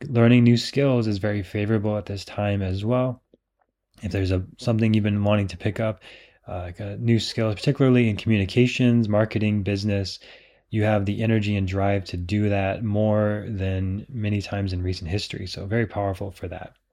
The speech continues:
For Scorpio rising and or moon sign, Rahu in your sixth house, K two in your twelfth house. Now, this is one of the more positive placements to have with Rahu and K two, where you've got a lot of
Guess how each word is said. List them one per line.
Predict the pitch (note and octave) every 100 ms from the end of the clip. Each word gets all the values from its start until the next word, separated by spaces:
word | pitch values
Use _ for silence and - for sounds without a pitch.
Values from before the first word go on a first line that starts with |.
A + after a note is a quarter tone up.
| _ _ _ _ _ - _ _ _ _ _ _ _
For | _ A#2
Scorpio | A#2 - C#3+ C3 C3 C3
rising | B2 B2 C3 A#2+ B2 B2 B2+
and | B2 B2 A#2+ A#2
or | A2+ A#2 A2
moon | A2 B2 C3
sign, | B2 - B2 B2 B2 B2 A#2+
Rahu | - G#2+ A2 A#2+ A2 A#2+
in | A2+ G#2+
your | G#2 G2
sixth | - - B2+ -
house, | B2 A#2 A2
K | - G#2
two | - A2
in | F#2+ F#2
your | F2
twelfth | F2+ - B2+ C3 B2
house. | B2+ A#2 A2+ - - - _ -
Now, | D3+
this | D3
is | C#3+
one | C3 B2+
of | A#2+
the | A#2
more | A2+ A2+
positive | G#2+ A2+ A#2 A2+ A2 G#2+ G2
placements | - A#2 - A2 G2+ F#2 -
to | G2
have | F2+ G#2+ A#2+ A2+
with | G#2+ G2+
Rahu | G#2+ A2+ G#2+ A#2
and | A2+
K | - A#2
two, | - C#3 D3+ - - _ _ -
where | G2+ G2
you've | G2+ G#2 G2
got | F#2+
a | G#2
lot | A2 A2
of | G#2 G#2